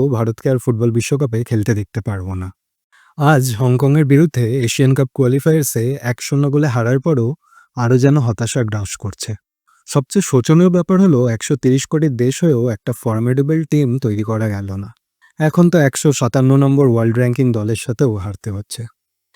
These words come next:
আজ বিশাল কাইতের লাস্ট মিনিট করা ভুলে ভারতীয় ফুটবল যেন আরও একটা লো পয়েন্টের সাক্ষী থাকলো। ভাই, যে যাই বলুক, এবার হাই টাইম ম্যানেজমেন্ট পরিবর্তনের। কিছু একটা করো, কিন্তু প্লিজ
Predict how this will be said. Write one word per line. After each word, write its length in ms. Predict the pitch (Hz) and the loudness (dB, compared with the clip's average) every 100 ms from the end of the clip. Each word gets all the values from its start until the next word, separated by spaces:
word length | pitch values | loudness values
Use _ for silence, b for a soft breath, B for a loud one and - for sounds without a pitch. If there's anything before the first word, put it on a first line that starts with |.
| b b | b b
আজ 260 | 139 143 120 120 | 0 0 0 0
বিশাল 340 | 113 - 135 | 0 2 2
কাইতের 420 | 135 143 143 127 120 127 | 4 2 2 0 0 -2
লাস্ট 240 | 113 117 - | -2 -4 0
মিনিট 240 | 127 131 127 | 0 0 0
করা 220 | 135 135 | 0 0
ভুলে 280 | 131 151 113 160 120 | 2 2 0 -4 -6
ভারতীয় 340 | 113 113 131 | -4 0 0
ফুটবল 360 | 123 131 117 135 | 0 0 0 0
যেন 160 | 147 135 120 | 0 0 -2
আরও 200 | 113 110 | -4 -2
একটা 240 | 120 - 139 | -4 -2 -2
লো 140 | 113 113 | 0 0
পয়েন্টের 440 | 135 131 120 113 - | 2 2 0 -4 -6
সাক্ষী 380 | - 107 - 120 | -6 -6 -8 -10
থাকলো। 320 | 95 - 110 - _ _ _ - | -10 -12 -14 -16 _ _ _ 2
ভাই, 180 | 143 151 | 4 4
যে 180 | 127 139 139 | 6 6 6
যাই 300 | 117 117 127 | 2 2 2
বলুক, 360 | 117 104 104 - - _ _ _ | 0 -2 -4 -10 -20 _ _ _
এবার 280 | 139 135 143 | -2 2 0
হাই 240 | - 120 135 131 | 2 2 2 0
টাইম 220 | 117 139 135 | 0 2 2
ম্যানেজমেন্ট 520 | 113 113 113 123 127 - | 0 -2 0 0 0 -2
পরিবর্তনের। 720 | 104 104 101 - 107 98 92 _ _ _ | -4 -4 -8 -6 -6 -6 -12 _ _ _
কিছু 280 | 156 143 - | -2 2 6
একটা 280 | 170 - - 165 | 4 4 -2 -2
করো, 280 | 120 104 101 - _ | -2 -4 -6 -14 _
কিন্তু 280 | 143 147 165 - | 2 2 0 -4
প্লিজ 340 | - 139 131 | 2 4 4